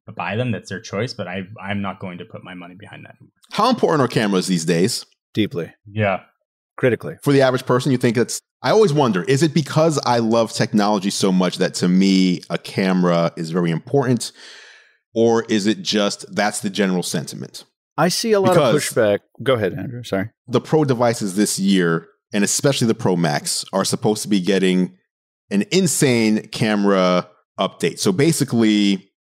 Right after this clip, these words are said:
Speaker 2: if you've seen the dummy models, this camera module on the back of this Pro Max is pretty large.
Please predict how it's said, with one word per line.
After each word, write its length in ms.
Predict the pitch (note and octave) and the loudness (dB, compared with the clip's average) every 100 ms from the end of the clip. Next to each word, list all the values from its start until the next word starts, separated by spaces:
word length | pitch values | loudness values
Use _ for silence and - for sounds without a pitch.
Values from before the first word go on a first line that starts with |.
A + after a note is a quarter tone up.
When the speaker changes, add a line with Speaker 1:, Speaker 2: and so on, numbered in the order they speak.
| _ _ | _ _
Speaker 2:
if 160 | A#2 - | -6 -2
you've 120 | A2 | -2
seen 360 | - B2 A#2+ G#2+ | 0 2 2 2
the 220 | G#2 F#2+ | 2 0
dummy 320 | D#2+ F#2+ F#2 | 0 0 0
models, 600 | F2 F2 D#2 D2 C#2+ - _ _ _ | 0 0 -2 -6 -10 -14 _ _ _
this 200 | B2+ D#3+ | -2 -2
camera 300 | - G3+ E3 | -2 0 2
module 260 | B2+ A#2 G#2+ | 2 2 2
on 60 | |
the 60 | G2+ | 2
back 200 | G2 F#2+ | 0 0
of 60 | F#2+ | -2
this 80 | |
Pro 160 | - F#2 | -2 -2
Max 220 | F2 D#2+ | 0 -2
is 60 | F2+ | -4
pretty 220 | - E2+ | -4 -2
large. 400 | D#2 - - | -2 -6 -10